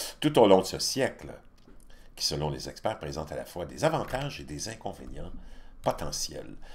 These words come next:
Des chercheurs dirigés par l'Institute for Health Metrics and Evaluation de l'Université de Washington aux États-Unis ont découvert que les trois quarts des pays n'auront pas de taux de fécondité suffisamment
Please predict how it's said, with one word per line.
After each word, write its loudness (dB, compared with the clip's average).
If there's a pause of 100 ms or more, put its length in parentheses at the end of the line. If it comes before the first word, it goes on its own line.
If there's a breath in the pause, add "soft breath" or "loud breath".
(160 loud breath)
Des -4
chercheurs 4
dirigés -4
par 0 (320 loud breath)
l'Institute 8
for 10
Health 10
Metrics 6
and 2
Evaluation 4 (760 loud breath)
de 6
l'Université 4
de 2
Washington 4
aux -2
États-Unis -4
ont -4
découvert -2
que -10
les -4
trois 0
quarts -2
des -8
pays -4
n'auront -4
pas -2
de -6
taux -6
de -10
fécondité -10
suffisamment -4